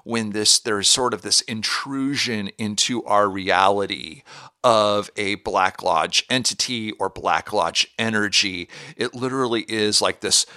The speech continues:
explosion, this, of dream energy into our reality that gets in people's heads and makes them, like, maybe forget it or maybe regard it like a dream. And so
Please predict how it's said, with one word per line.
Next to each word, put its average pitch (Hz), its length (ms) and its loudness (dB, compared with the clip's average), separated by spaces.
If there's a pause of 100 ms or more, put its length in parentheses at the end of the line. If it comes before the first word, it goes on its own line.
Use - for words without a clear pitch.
explosion, 107 1000 2
this, 92 240 0 (280)
of 95 200 -2
dream 117 800 2
energy 98 720 0
into 104 440 -4
our 95 160 4
reality 95 640 -2
that - 280 -4
gets 110 260 0
in 113 100 -6
people's 107 420 -4
heads 107 500 2 (380)
and 120 240 -2
makes - 320 2
them, 113 460 -2 (320)
like, 107 300 0
maybe 113 260 -4
forget 104 580 0
it 156 280 0
or 113 120 4
maybe 113 300 -4
regard 101 640 -4
it - 200 -4
like 170 260 0
a 180 60 0
dream. 175 600 -4
And 120 160 0
so 110 280 4